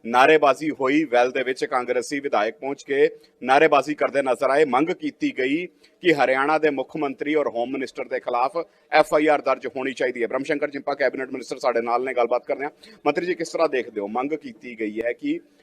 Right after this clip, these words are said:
ਕਿਸਾਨਾਂ ਦੇ ਉੱਪਰ, ਜਿਹੜੇ ਹਰਿਆਣਾ ਬਾਰਡਰਾਂ ਦੇ ਉੱਪਰ ਤਸ਼ੱਦਦ ਹੋਈ ਹੈ,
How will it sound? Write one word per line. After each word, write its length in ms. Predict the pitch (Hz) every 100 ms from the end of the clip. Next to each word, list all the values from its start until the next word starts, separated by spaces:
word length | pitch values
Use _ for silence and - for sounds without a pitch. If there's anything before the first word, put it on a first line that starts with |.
| _ -
ਕਿਸਾਨਾਂ 420 | 147 139 139 156
ਦੇ 80 | 143
ਉੱਪਰ, 380 | 113 123 131
ਜਿਹੜੇ 260 | 139 120 127
ਹਰਿਆਣਾ 400 | 117 104 110 135
ਬਾਰਡਰਾਂ 360 | 131 107 110 110
ਦੇ 60 |
ਉੱਪਰ 180 | 107 110
ਤਸ਼ੱਦਦ 520 | - - 104 120 110
ਹੋਈ 360 | 95 107 113 104
ਹੈ, 200 | 113